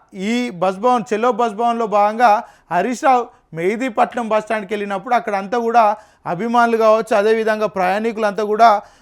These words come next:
మరి గుమిగూడి మొత్తం కూడా సందడి చేసిర్రు. హరీష్ రావుతో సెల్ఫీ కావాలని, లేకపోతే ఆయనతో మాట్లాడడానికి, ముచ్చటించడానికి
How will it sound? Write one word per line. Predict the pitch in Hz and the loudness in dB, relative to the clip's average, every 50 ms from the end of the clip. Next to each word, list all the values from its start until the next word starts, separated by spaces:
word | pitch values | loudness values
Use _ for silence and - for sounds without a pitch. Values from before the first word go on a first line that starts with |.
| _ - | _ -8
మరి | 165 185 208 233 226 214 208 208 _ _ _ _ 151 | -4 -2 0 0 0 0 -2 -4 _ _ _ _ -12
గుమిగూడి | 143 180 202 220 254 254 247 254 262 254 262 | -8 -6 -4 -4 -2 -2 -2 -2 -2 -2 -2
మొత్తం | 233 208 180 180 254 247 240 240 | -2 -4 -4 -2 -2 -2 -2 -2
కూడా | 240 247 254 240 220 214 220 214 - | -2 2 4 4 4 4 0 -2 -2
సందడి | 220 208 214 233 254 247 247 | -2 -2 0 2 2 2 2
చేసిర్రు. | 233 226 185 196 202 156 139 - _ _ _ - | 2 0 0 -2 -8 -8 -10 -12 _ _ _ -8
హరీష్ | 143 185 202 220 - - | -6 -4 -4 -4 -2 -2
రావుతో | 226 220 220 202 220 220 | -2 -2 -2 -2 -4 -6
సెల్ఫీ | 185 - 208 208 185 190 220 208 | -6 -6 -8 -8 -8 -8 -6 -2
కావాలని, | 214 214 208 208 208 202 202 208 208 220 220 | 0 0 2 2 2 0 0 -2 -4 -4 -2
లేకపోతే | 214 202 190 190 214 202 208 | -2 -4 -4 -4 -6 -4 -4
ఆయనతో | 190 196 208 202 202 214 | -4 -4 -6 -6 -6 -8
మాట్లాడడానికి, | 190 190 185 185 196 180 202 208 202 196 196 196 196 190 220 | -6 -6 -6 -6 -6 -4 -4 -6 -4 -4 -6 -8 -8 -10 -12
ముచ్చటించడానికి | 208 185 180 - 208 196 196 208 180 208 190 202 196 202 202 254 262 | -12 -12 -12 -12 -12 -12 -12 -12 -10 -8 -8 -8 -8 -8 -12 -14 -16